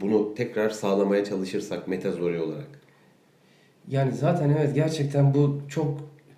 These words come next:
Speaker 2: zorlu bir sevda. Yani bundan dediğin gibi,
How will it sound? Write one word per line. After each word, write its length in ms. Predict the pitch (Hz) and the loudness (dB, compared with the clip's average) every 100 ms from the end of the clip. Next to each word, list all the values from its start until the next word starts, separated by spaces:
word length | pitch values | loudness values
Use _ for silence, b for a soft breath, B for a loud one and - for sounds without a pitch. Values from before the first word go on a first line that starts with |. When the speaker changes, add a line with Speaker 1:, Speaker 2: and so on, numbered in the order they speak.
| b b 127 | b b -2
Speaker 2:
zorlu 420 | 123 151 175 160 | 6 6 8 6
bir 40 | |
sevda. 680 | 139 127 113 113 123 139 - - - | 4 2 2 0 0 -2 -6 -10 -6
Yani 220 | 120 120 | -4 -2
bundan 400 | 131 139 139 139 | 2 6 6 6
dediğin 300 | 131 143 143 | 4 4 4
gibi, 280 | 127 139 | 4 2